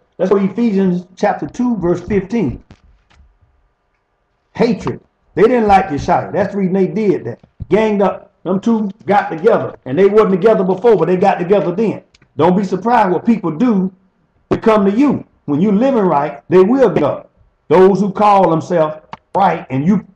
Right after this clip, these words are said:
and they're exposed, they will do that. They will gang up on you. And this is a fine example of that right today. Keep reading, brother.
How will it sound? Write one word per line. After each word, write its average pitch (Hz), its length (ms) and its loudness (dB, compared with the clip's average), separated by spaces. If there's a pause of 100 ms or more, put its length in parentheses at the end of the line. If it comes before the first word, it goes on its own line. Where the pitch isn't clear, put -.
and 135 320 -8
they're 196 240 2
exposed, 254 600 -2 (160)
they 156 140 0
will 233 260 4
do 233 160 4
that. 135 200 0
They 175 120 4
will 156 140 2
gang 240 300 0
up 240 160 0
on 233 220 4
you. 135 80 0
And 165 100 -2
this 175 80 -2
is 151 60 -10
a 135 60 -6
fine 240 300 0
example 151 280 -2
of 147 80 -4
that 143 240 -4
right 190 240 -2
today. 208 360 -4 (180)
Keep 185 200 -4
reading, 147 160 0
brother. 123 240 -4